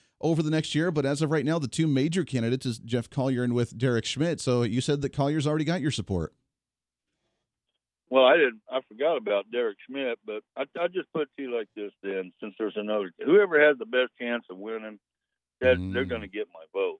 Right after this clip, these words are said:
Speaker 1: I
Speaker 2: Because
Speaker 1: see.
Speaker 2: I don't want four more years of a Democrat. So
Speaker 1: <laughs> Well, it's
Speaker 2: messing up the state.
Speaker 1: Yeah, it's gonna, it's gonna be a big race, and where we go, not only with the state, but as the party as well, is gonna be important. So I am curious to see how this goes as more candidates jump in.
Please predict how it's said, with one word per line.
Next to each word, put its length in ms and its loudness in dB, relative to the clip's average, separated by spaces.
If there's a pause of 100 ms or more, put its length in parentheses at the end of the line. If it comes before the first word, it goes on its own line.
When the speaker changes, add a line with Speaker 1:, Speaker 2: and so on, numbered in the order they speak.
Speaker 1:
I 80 -4
Speaker 2:
Because 160 -6
Speaker 1:
see. 100 -2
Speaker 2:
I 60 2
don't 240 0
want 300 -2 (800)
four 160 -4
more 240 -4
years 380 -6 (100)
of 80 -18
a 160 -8
Democrat. 560 -6 (180)
So 300 -4 (420)
Speaker 1:
<laughs> 840 -12
Well, 160 4
it's 180 4
Speaker 2:
messing 120 -4
up 180 0
the 80 -20
state. 320 -16 (340)
Speaker 1:
Yeah, 220 2
it's 160 0
gonna, 200 0
it's 200 0
gonna 180 2
be 120 2
a 20 2
big 180 2
race, 460 0
and 420 2 (120)
where 400 0
we 180 -4
go, 480 2
not 220 0
only 160 0
with 180 0
the 80 -4
state, 320 2
but 80 -2
as 140 0
the 80 0
party 360 0
as 140 -2
well, 180 2
is 120 -2
gonna 160 2
be 100 0
important. 400 -2
So 140 2
I 80 0
am 180 -2
curious 280 0
to 80 -2
see 200 -2
how 180 0
this 160 -4
goes 320 0
as 140 -2
more 180 0
candidates 360 -2
jump 260 -2
in. 100 2